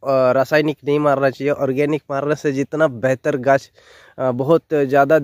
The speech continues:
लो-, लॉन्ग लास्टिंग करता है, लेकिन फर्टिल-, रासायनिक मारने से इसमें लास्टिंग नहीं करेगा, एक या दो, तीन, तीन बार में ख़त्म हो जाता है घास। तो इसके लिए, हम्म, इसको, हम्म, ऑर्गेनिक दवाई मारना है,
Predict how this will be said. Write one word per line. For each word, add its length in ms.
लो-, 600
लॉन्ग 300
लास्टिंग 380
करता 240
है, 60
लेकिन 360
फर्टिल-, 320
रासायनिक 460
मारने 360
से 200
इसमें 460
लास्टिंग 400
नहीं 140
करेगा, 340
एक 380
या 120
दो, 300
तीन, 280
तीन 320
बार 160
में 140
ख़त्म 280
हो 160
जाता 240
है 60
घास। 260
तो 40
इसके 300
लिए, 140
हम्म, 760
इसको, 420
हम्म, 840
ऑर्गेनिक 500
दवाई 260
मारना 320
है, 220